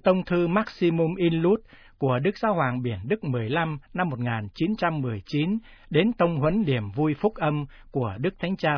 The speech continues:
Francisco. Sáng kiến thứ hai là tổ chức cuộc gặp gỡ với Liên hiệp các bề trên tổng quyền các dòng nam và các dòng nữ để cùng suy tư về đề tài loan báo, bí tích và chứng tá trong việc truyền giáo cho dân ngoại.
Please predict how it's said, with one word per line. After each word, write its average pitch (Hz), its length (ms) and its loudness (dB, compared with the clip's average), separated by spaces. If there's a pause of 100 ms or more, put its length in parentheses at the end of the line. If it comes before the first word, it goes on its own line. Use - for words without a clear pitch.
Francisco. 135 720 -2 (680)
Sáng 202 280 2
kiến 220 240 2
thứ 240 160 0
hai 196 240 2
là 143 220 0
tổ 110 240 -4
chức 233 220 -2
cuộc 123 220 -2
gặp 127 240 -4
gỡ 147 300 -4
với 214 100 6
Liên 190 220 2
hiệp 120 240 -2
các 214 180 -6
bề 127 240 -4
trên 175 220 -2
tổng 104 320 -4
quyền 120 280 -2
các - 180 -6
dòng 117 300 -4
nam 156 300 0
và 117 240 -8
các - 180 -6
dòng 113 280 -4
nữ 170 280 -2 (300)
để 143 120 0 (120)
cùng 139 240 2
suy 208 220 0
tư 196 320 4
về 131 120 0
đề 120 280 -2
tài 117 340 -2 (240)
loan 170 320 4
báo, 160 320 2 (180)
bí 156 300 2
tích 220 160 2 (240)
và 113 320 -2
chứng 180 220 -2
tá 151 200 0 (160)
trong 180 200 -2
việc 120 220 -6
truyền 110 280 -2
giáo 131 320 -2
cho 165 180 0
dân 151 200 0
ngoại. 127 340 0